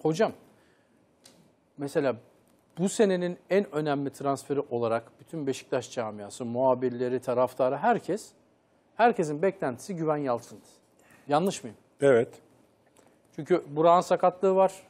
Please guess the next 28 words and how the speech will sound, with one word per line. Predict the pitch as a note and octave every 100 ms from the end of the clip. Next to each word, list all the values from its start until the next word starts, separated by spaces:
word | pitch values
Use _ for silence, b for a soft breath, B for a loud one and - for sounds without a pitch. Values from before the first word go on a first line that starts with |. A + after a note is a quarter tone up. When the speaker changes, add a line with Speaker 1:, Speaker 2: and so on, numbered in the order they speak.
| _ _
Speaker 1:
Kampta | - C#3 -
sakatlandı | E3 E3+ F3+ E3+ F3+ F3+ F3+
ama | F3 C#3+
herkes | F3 F#3+ F3
diyordu | D#3+ F3+
ki, | G3 D3 A2 b b b _
"Burak | D3+ F3+ E3+
sakatlandı. | F3 E3+ D#3 E3 D#3
Şimdi | C3+ G3+ G3
Güven | E3+ F3+ F3+
patlayacak. | E3+ D#3 - C#3 C#3+ - C3+ C#3
Güven | F3 F#3+ F#3 - - _ - -
şöyle | F#3 G3
yapacak, | F3 C3 C#3 B2
şöyle | - D#3
Speaker 2:
Hadi | D#3
Speaker 1:
yapacak." | B2
Speaker 2:
Güven, | C3+ C#3+
Speaker 1:
Çünkü | C3+
Speaker 2:
göster | C#3 C3 D3 C#3+
kendini. | C3+ A#2 A2 A2
Speaker 1:
milli | D#3 G3
takıma | A#3+ B3+ F3+ C#3+
kadar | C3 A#2
yükseldi. | A2+ - A2 G#2 A#2 F#3 _ _
Çok | - F3+
iyi | F3
performans. | - A#2+ A#2 A#2+ D3+ F#3